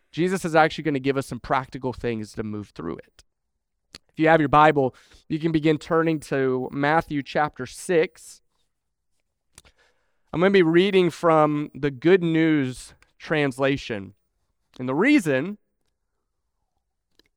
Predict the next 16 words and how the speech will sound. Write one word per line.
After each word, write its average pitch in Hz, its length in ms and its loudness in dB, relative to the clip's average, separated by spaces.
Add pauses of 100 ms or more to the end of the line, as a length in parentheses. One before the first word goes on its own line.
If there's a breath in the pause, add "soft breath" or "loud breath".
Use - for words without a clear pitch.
(840)
is 151 100 -4
because 165 280 4
this 175 140 0
translation 190 800 2
uses 180 360 -2
the 165 120 0
word 156 640 2
worry 127 680 0 (440)
in 139 200 -2
it. 110 140 -6 (400)
So 151 140 -2
your 160 300 4
Bible 156 400 6
may 156 200 0
have 147 400 0 (180)
anxious. - 680 -6